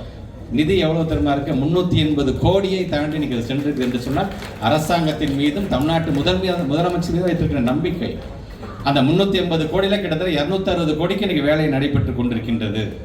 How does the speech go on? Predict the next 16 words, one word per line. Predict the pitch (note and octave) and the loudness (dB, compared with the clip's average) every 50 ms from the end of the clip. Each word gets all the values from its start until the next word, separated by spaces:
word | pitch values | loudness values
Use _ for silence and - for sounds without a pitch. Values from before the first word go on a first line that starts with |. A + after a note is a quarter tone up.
| - - - - - - - - - | -14 -16 -16 -16 -16 -16 -16 -16 -8
So, | - - C3+ | -2 0 0
இது | C3 D3+ D3+ | 2 2 2
மட்டும் | D#3 C#3+ - E3+ | 2 0 0 0
தான் | D#3 E3 E3 D#3+ | 0 2 2 2
நடக்குதா? | C#3 C3+ C3+ - C3 A2+ B2 B2 A2 - - - - - - - - - - - - - - A2 | 0 0 -2 -2 -2 0 2 2 2 0 -2 -6 -10 -12 -14 -14 -14 -14 -14 -14 -14 -10 -6 -2
இந்த | A2 A#2 C#3+ | 0 2 4
மூன்றாண்டு | D#3 D#3 D3+ D3+ C#3+ C#3+ C#3+ C#3 B2+ | 4 4 4 4 2 2 0 0 0
கால | C3 C3 C3 A#2+ | 0 2 2 2
ஆட்சியில் | B2 - D#3 D#3+ - - - F3+ F#3+ F#3+ - - | 0 2 0 0 -2 -2 -4 -4 -2 0 2 2
பேராசிரியர் | - - D3 D3+ C#3+ - - C#3 A#2+ A#2+ C#3 | 2 2 2 0 -2 -2 -2 -4 -2 -2 -2
அன்பழகன் | D3 D3+ D3+ D3+ D3+ D3 C3+ B2+ | 0 0 0 0 0 -2 -2 -2
கல்வி | C#3 C#3 C#3+ D3 D3+ C#3 | -2 -2 0 0 0 0
மேம்பாட்டு | C3 C#3 D3 D#3 D3+ D3+ D3+ D3+ C#3+ C3 - | 0 0 0 2 2 2 2 0 0 -4 -4
திட்டம் | C#3 C3 - D3+ D3+ | -4 -4 -2 -2 0
என்ற | D3 C3+ C3 B2+ A#2 | 0 0 0 0 0
வகையில் | A#2+ A#2+ B2+ B2+ B2 A#2 G2 - | 0 0 0 0 0 0 -2 -4